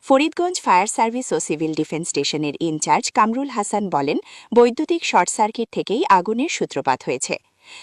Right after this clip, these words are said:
খবর পেয়ে একটি ইউনিট দ্রুত ঘটনাস্থলে পৌঁছে স্থানীয় লোকজনের সহায়তায় আগুন নিয়ন্ত্রণে আনে। পরে নিহত কিশোরের মরদেহ উদ্ধার করে আইনানুগ প্রক্রিয়ার জন্য পুলিশের কাছে হস্তান্তর করা হয়।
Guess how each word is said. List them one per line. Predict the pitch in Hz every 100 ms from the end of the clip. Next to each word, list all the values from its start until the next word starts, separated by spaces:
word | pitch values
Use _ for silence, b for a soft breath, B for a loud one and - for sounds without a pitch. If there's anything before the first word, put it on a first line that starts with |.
| B
খবর | - 240 294
পেয়ে | - 349 349
একটি | 190 - 220 -
ইউনিট | 160 165 277 -
দ্রুত | 233 269 320
ঘটনাস্থলে | 277 170 160 160 - - 151
পৌঁছে | 151 135 - 285 B B -
স্থানীয় | - 233 233 302
লোকজনের | 320 220 214 240 247
সহায়তায় | - 147 151 143 - 254 -
আগুন | 190 196 330
নিয়ন্ত্রণে | 294 190 156 151 147
আনে। | 143 135 131 B B B B
পরে | 247 247 262
নিহত | 262 269 302
কিশোরের | 349 233 214 214 220 202
মরদেহ | 143 147 151 156 165
উদ্ধার | 151 147 156 143
করে | - 170 349 B B
আইনানুগ | 202 214 262 277 339
প্রক্রিয়ার | - 160 - 160 147
জন্য | 160 156 277
পুলিশের | 349 214 220 254
কাছে | - 151 -
হস্তান্তর | 330 226 - 160 147 143
করা | 139 127
হয়। | 143 139